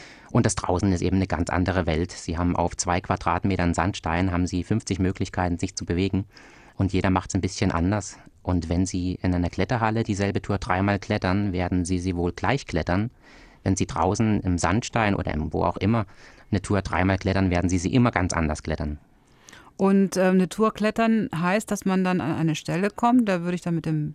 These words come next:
Speaker 2: Kletterlehrer hingehen und die ist dann schon vorgebohrt und, ähm, die zeigen mir dann, an welchen Haken ich mich entlang hangeln muss, oder wie kann ich mir das vorstellen?
Speaker 1: <laughs> Ja.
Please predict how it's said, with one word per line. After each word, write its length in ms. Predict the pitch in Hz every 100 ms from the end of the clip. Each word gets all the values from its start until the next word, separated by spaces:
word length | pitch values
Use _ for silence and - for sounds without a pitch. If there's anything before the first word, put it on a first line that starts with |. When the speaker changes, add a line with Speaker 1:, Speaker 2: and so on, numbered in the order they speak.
| -
Speaker 2:
Kletterlehrer 560 | 175 175 160 151 147 151
hingehen 560 | 151 165 185 220 240 - - - - - -
und 460 | 175 185 175 -
die 80 | 170
ist 160 | - -
dann 120 | 196
schon 200 | 190 190
vorgebohrt 800 | - 165 147 147 139 139 131 -
und, 380 | - 156 156 151 -
ähm, 840 | 156 156 151 151 151 156 151 156
die 140 | 156 156
zeigen 320 | 160 156 170
mir 80 | 165
dann, 160 | 156
an 60 | 160
welchen 320 | 160 - 160
Haken 260 | 160 - 165
ich 160 | 156
mich 460 | 170 165 - - - -
entlang 540 | 160 151 147 156 180 - -
hangeln 320 | 175 196 202
muss, 280 | 208 240 -
oder 180 | 185 190
wie 80 | 175
kann 160 | -
ich 160 | 165 -
mir 80 | 170
das 140 | -
vorstellen? 720 | - - 113 - - - 123
Speaker 1:
<laughs> 20 |
Ja. 120 | 104